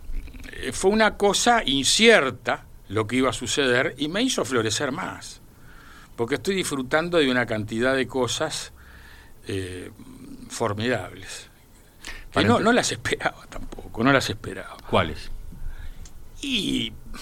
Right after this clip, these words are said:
Speaker 1: seguir publicando volúmenes extraordinarios. Tengo que agradecerle a, a mi editora, ¿no? A,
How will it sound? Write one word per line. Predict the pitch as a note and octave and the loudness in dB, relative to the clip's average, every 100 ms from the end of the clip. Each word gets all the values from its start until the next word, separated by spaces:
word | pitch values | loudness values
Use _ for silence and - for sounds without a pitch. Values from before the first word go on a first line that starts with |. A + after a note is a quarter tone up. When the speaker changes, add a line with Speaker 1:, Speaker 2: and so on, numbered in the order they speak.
| - - - | -14 -14 -14
Speaker 1:
seguir | - D3 D3+ G3 D3 | -4 0 4 4 2
publicando | C#3 A#2+ A#2 A2 D#3+ D3+ A#2+ G2 F#2 F#2+ - - - - - - - - | 2 2 2 2 4 4 4 0 -2 -6 -16 -20 -20 -20 -20 -20 -20 -16
volúmenes | G#2+ G#2+ A2+ C#3 C#3+ A#2 A2 - | -4 2 4 4 2 2 0 -4
extraordinarios. | G2+ G#2 G#2 C#3 A#3+ C#4+ D#3+ A2 | -4 -2 0 2 0 0 2 0
Tengo | G#2 B2+ | 0 0
que | A#2 | 2
agradecerle | G#2+ G#2 G2+ - B2+ B2 G2 | 2 2 0 0 0 0 -2
a, | F2 E2+ F2+ | -4 -10 -8
a | G2 | -4
mi | G2 G#2 | -2 0
editora, | G#2 G#2+ B2 D#3+ G#2 | -2 -2 -2 0 2
¿no? | G2 A#2 - | 0 -2 -4
A, | G2+ F2+ - | -6 -6 -12